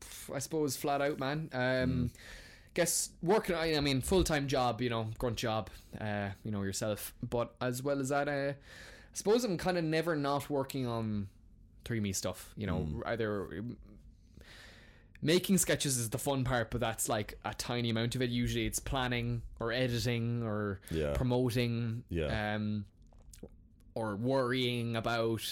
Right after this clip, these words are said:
Speaker 1: you
Speaker 2: Mm.
Speaker 1: know. But, uh, ke-, yeah, I'm, I'm, I'm kept busy. I'm, I'm, I'm glad, I'm, I'm glad I can,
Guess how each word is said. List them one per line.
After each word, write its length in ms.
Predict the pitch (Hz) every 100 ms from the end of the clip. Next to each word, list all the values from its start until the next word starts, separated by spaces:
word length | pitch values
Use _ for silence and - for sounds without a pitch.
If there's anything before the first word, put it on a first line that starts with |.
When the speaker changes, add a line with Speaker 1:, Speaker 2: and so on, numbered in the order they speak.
| -
Speaker 1:
you 220 | 92 247
Speaker 2:
Mm. 40 | 190
Speaker 1:
know. 200 | 185 - - - -
But, 140 | 143 143
uh, 260 | 143 143 135
ke-, 240 | 185 156
yeah, 200 | 156 113
I'm, 120 | 135 135
I'm, 140 | 143 -
I'm 160 | 135 127
kept 200 | 117 113
busy. 280 | 95 101
I'm, 140 | 98 123
I'm, 160 | 165 180
I'm 140 | 180
glad, 340 | 180 156 135 135
I'm, 160 | 143
I'm 180 | 123 123
glad 320 | 117 117 110
I 80 | 104
can, 340 | 110 117 113